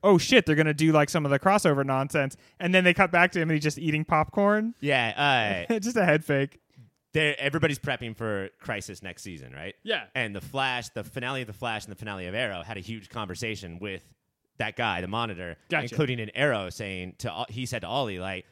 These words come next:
Speaker 2: "Yeah, you promised me that you'd come and fight and that you would die. And by the way, you are going to die."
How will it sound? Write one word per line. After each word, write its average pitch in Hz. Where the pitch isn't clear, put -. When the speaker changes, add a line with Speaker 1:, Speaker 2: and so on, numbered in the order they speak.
Speaker 2:
"Yeah, 127
you 120
promised 131
me 98
that 90
you'd 98
come 107
and 92
fight 104
and 95
that 95
you 92
would 92
die. 95
And 82
by 98
the 98
way, 98
you 101
are 101
going 98
to 82
die." 80